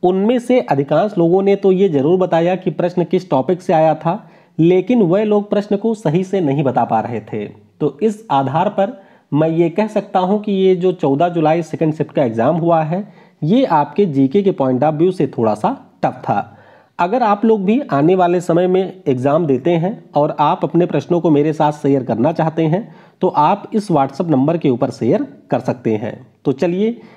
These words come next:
इस वीडियो की हम करते हैं शुरुआत। पहला प्रश्न पूछा गया कि वर्ष दो हज़ार बाईस में किस अभिनेत्री को टाइम हंड्रेड इम्पैक्ट अवार्ड से सम्मानित किया गया।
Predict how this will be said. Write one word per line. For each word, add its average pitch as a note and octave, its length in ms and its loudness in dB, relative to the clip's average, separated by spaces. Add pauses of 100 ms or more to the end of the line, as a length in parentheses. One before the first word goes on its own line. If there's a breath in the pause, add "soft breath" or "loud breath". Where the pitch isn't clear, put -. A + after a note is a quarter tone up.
(220 loud breath)
इस A#3+ 160 0
वीडियो C#3+ 320 4
की D3+ 160 0
हम D#3 200 0
करते A2+ 340 -4
हैं G#3+ 300 -2
शुरुआत। G#2+ 580 -4 (640 loud breath)
पहला F3+ 260 2
प्रश्न A3 260 -2
पूछा E3 300 -2
गया B2+ 220 0 (440)
कि F3+ 120 2
वर्ष G#3+ 300 0 (120)
दो D3 220 0
हज़ार F3 320 0
बाईस D#3 380 -2
में A#2+ 240 -6 (420 soft breath)
किस B3+ 180 2
अभिनेत्री D#3+ 600 0
को G3 380 0 (260)
टाइम G3+ 440 0 (180)
हंड्रेड D#3+ 520 0
इम्पैक्ट D#3+ 580 0
अवार्ड D#3+ 320 0
से E3+ 140 -6
सम्मानित B2 480 -4
किया A2 160 0
गया। G#2 320 -6